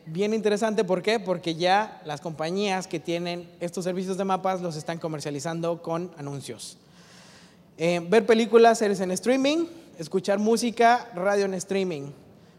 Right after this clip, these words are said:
Pues aquí está otra de las causas, ¿no? El por qué los medios tradicionales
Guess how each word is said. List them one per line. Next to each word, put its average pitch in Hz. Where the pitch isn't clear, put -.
Pues 175
aquí 190
está 208
otra 214
de 190
las 160
causas, 165
¿no? 170
El 170
por 156
qué 185
los 180
medios 175
tradicionales 170